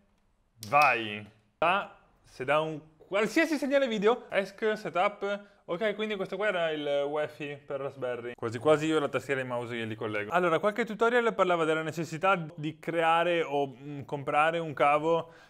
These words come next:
eh, che facesse da splitter sulla U S B C, eh, cioè che prendesse in input dalla U S B C, in output dalla U S B C per fargli arrivare la corrente, insomma, Raspberry,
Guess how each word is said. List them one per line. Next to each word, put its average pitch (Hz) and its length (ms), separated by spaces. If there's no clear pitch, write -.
eh, 123 340
che 131 100
facesse 156 400
da 151 80
splitter 165 580
sulla 147 260
U 135 140
S 135 140
B 127 140
C, 156 360
eh, 127 360
cioè 139 160
che 135 540
prendesse 147 420
in 135 80
input 190 380
dalla 185 200
U 175 120
S 170 140
B 160 120
C, 185 320
in 147 100
output 170 380
dalla 170 160
U 156 100
S 151 140
B 147 140
C 175 340
per - 160
fargli 120 220
arrivare 120 240
la 120 80
corrente, 135 340
insomma, 151 300
Raspberry, 147 580